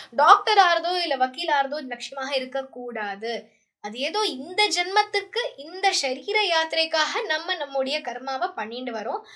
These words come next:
ஆனா இனிமே யாராவது நம்ம கிட்ட வந்து, "உங்களோட ப்ரொஃபஷன் என்ன சார்?" அப்படின்னு கேட்டா, நம்ம ரொம்ப பெருமையா சொல்லிக்கணும், "காமத்தையும் குரோதத்தையும் நான் ஜெயிச்சுட்டு இருக்கேன், அந்த முயற்சியில இருக்கேன், அதுதான் என்னுடைய இப்ப கரியர்" அப்படின்னு சொல்லணும்.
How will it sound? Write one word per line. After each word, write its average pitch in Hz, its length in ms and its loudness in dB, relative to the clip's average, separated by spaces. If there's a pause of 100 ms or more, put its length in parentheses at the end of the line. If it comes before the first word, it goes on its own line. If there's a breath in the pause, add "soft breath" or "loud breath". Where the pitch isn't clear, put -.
(360 loud breath)
ஆனா 269 540 2 (240)
இனிமே 247 380 -2
யாராவது 269 420 6
நம்ம 254 180 -4
கிட்ட 269 240 0
வந்து, 254 640 2
"உங்களோட 214 360 -6
ப்ரொஃபஷன் 330 400 0
என்ன 262 220 0
சார்?" 254 180 2
அப்படின்னு 233 260 -4
கேட்டா, 220 460 -2 (280 loud breath)
நம்ம 208 180 -12
ரொம்ப 262 200 -6
பெருமையா 294 520 -2
சொல்லிக்கணும், 233 420 -8 (440 loud breath)
"காமத்தையும் 294 540 -6
குரோதத்தையும் 247 420 -10
நான் 233 140 -6
ஜெயிச்சுட்டு 233 320 -6
இருக்கேன், 208 420 -12
அந்த 226 220 -10
முயற்சியில 240 460 -6
இருக்கேன், 202 320 -10
அதுதான் 254 340 -2
என்னுடைய 226 340 -2
இப்ப 214 260 -8
கரியர்" 220 320 -6 (100)
அப்படின்னு 220 460 -10
சொல்லணும். 208 300 -12